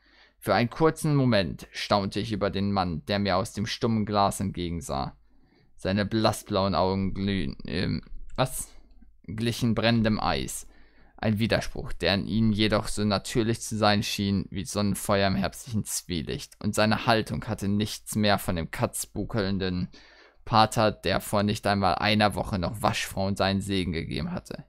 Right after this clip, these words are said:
Ja, der Mann strahlte beinahe etwas aus wie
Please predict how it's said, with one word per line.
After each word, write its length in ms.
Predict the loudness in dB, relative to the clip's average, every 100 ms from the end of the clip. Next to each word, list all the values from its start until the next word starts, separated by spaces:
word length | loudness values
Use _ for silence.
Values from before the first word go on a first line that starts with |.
| _ -12
Ja, 340 | -6 -6 -8 _ _ _ _ _
der 100 | 0
Mann 240 | 2 2 0
strahlte 460 | -4 0 0 0
beinahe 380 | 0 2 2 0
etwas 280 | 0 -6 -4
aus 360 | -4 -4 -6 -8
wie 340 | -4 -4 -4